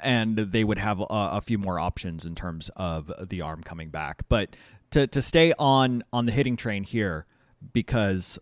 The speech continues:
uh, we're, we're getting close to time, is Mark, uh, Putscarby on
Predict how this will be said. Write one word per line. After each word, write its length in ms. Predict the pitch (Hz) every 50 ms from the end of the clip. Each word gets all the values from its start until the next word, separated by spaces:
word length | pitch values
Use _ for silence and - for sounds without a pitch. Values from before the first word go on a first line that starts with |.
| - -
uh, 260 | 101 95 92 90 90
we're, 180 | 87 90 92 95 - 95
we're 200 | 71 95 101 95
getting 420 | 85 107 101 95 87 85 87 87
close 340 | - - - 101 90 85 -
to 100 | - 82
time, 500 | - - 98 92 85 76 69 69 71 78 - _ _ _ _ _ _ _ _ _ _ _ _ -
is 400 | 123 113 110 107 107 104 - -
Mark, 260 | 120 139 156 - - _ - -
uh, 220 | 135 117 107 104
Putscarby 600 | - - 110 - - 147 131 131 123 120 113 107 -
on 460 | 101 110 110 107 104 104 101 101 98